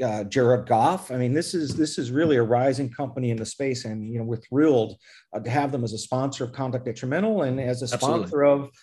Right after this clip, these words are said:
Speaker 1: of, you know, sports betting, you know, industry, uh, you know, <laughs> podcast.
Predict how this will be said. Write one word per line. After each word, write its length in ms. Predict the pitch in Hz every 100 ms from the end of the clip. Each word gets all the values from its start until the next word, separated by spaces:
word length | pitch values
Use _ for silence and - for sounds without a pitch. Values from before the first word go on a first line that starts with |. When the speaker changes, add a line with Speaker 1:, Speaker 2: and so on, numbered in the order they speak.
| _
Speaker 1:
of, 280 | - 143 135 147
you 80 |
know, 160 | 139 127
sports 480 | - - 151 156 -
betting, 380 | 151 139 147 143
you 100 | 135
know, 120 | 139
industry, 680 | 160 214 - 131 120 117 120
uh, 260 | 117 113 113
you 60 | 123
know, 80 |
<laughs> 140 | 120 156
podcast. 680 | 123 - 135 117 - -